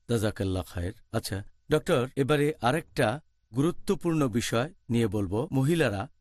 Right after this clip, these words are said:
যখন আল্লাহর ইবাদত করছে আর লাইলাতুল কদরের সন্ধান করছে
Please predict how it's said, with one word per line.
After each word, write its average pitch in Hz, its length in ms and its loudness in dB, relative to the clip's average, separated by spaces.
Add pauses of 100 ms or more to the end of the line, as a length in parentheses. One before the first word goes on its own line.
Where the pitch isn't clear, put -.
(360)
যখন 147 260 0
আল্লাহর 135 360 2
ইবাদত 127 440 2
করছে 127 440 -6 (400)
আর 107 340 2 (680)
লাইলাতুল 165 480 2
কদরের 139 340 0
সন্ধান 131 440 -2
করছে 135 460 -2